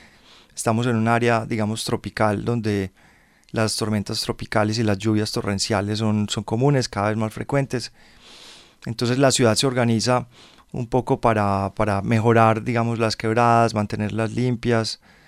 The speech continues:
para mejorar, digamos, toda la red de captación de aguas lluvias, que es muy importante. Y tiene, digamos, unas capacidades propias para, para atender, eh, en caso, digamos, de, de desastres naturales. Entonces yo creo que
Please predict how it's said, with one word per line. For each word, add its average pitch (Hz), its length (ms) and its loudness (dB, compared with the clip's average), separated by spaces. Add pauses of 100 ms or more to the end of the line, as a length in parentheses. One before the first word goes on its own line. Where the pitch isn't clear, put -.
(380)
para 113 200 2
mejorar, 104 440 2
digamos, 113 340 -2
toda 117 120 0
la 107 140 0
red 101 160 -8
de 117 100 -8
captación 104 460 -4
de 107 80 -2
aguas 110 220 -2
lluvias, 117 380 0
que - 100 -14
es - 40 -10
muy 113 140 -2
importante. 120 680 -4 (680)
Y 143 80 -6
tiene, 131 220 4
digamos, 123 280 2
unas 127 240 0
capacidades 104 540 0
propias 120 400 -2
para, 101 260 -2
para 104 240 -2
atender, 101 500 0 (160)
eh, 110 300 -2
en 110 100 -4
caso, 110 380 -2
digamos, 104 400 -4
de, 101 340 -2
de 98 380 -2
desastres 98 380 -4
naturales. - 600 -4 (760)
Entonces 120 400 0
yo 135 120 0
creo 135 220 0
que 110 420 2